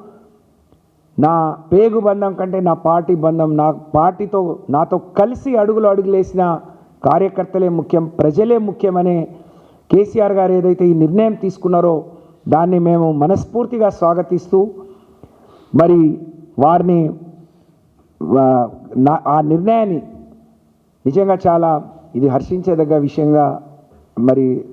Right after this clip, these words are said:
తెలియజేసుకుంటూ, ఇలాంటి గొప్ప నాయక్-, నిర్ణయం తీసుకున్న నాయకుడు, అలాంటి నాయకుడితో కలిసి పనిచేయటం ఒక ఆడపిల్లలుగా మేము అదృష్టంగా భావిస్తూ, మరి మీ అందరికీ మరొకసారి నమస్కారాలు తెలియజేస్తూ, ఇప్పుడు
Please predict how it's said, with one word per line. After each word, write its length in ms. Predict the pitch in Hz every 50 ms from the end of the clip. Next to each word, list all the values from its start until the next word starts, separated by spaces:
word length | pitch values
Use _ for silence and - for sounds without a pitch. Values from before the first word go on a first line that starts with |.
| -
తెలియజేసుకుంటూ, 800 | - 147 175 185 190 190 180 180 - - 170 165 160 185 180 - -
ఇలాంటి 340 | 147 147 151 160 170 165 151
గొప్ప 280 | 135 151 147 - 196
నాయక్-, 480 | 190 175 170 165 175 190 196 190 - - - - - _ -
నిర్ణయం 340 | 143 160 180 220 233 233 214
తీసుకున్న 400 | - 208 196 - - 185 180 170
నాయకుడు, 480 | 156 151 151 151 147 - 135 113 101 - - - - - _ _ _ _ _ _ _ _ _ _ _ _ _ _ _ _ -
అలాంటి 420 | 131 147 170 190 196 208 202 208 202
నాయకుడితో 580 | 185 180 180 202 226 240 240 247 233 - 247
కలిసి 340 | 233 - 208 196 202 - 214
పనిచేయటం 640 | - - 180 185 180 180 190 180 175 170 175 160 151
ఒక 300 | 143 156 156 151 143 147 - - - - -
ఆడపిల్లలుగా 760 | 147 170 180 180 - 185 180 180 180 165 165 156 143 135 - - - - -
మేము 200 | 131 156 156 147
అదృష్టంగా 720 | 143 135 156 208 208 - - 202 196 190 175 165 156 - - - - - - _ _ _ -
భావిస్తూ, 600 | 123 139 156 156 165 160 - - 175 165 147 170 185 - - - - - - - _ _ _ _ _ _ -
మరి 140 | 139 147 160
మీ 180 | 151 156 165 170
అందరికీ 320 | 160 175 185 196 190 165
మరొకసారి 640 | 170 165 160 160 - 151 - 165 156 151 156 147 143
నమస్కారాలు 500 | 131 135 147 143 - 170 165 160 156 147
తెలియజేస్తూ, 500 | 156 151 151 151 156 156 151 156 196 185
ఇప్పుడు 380 | 156 165 156 151 143 135 -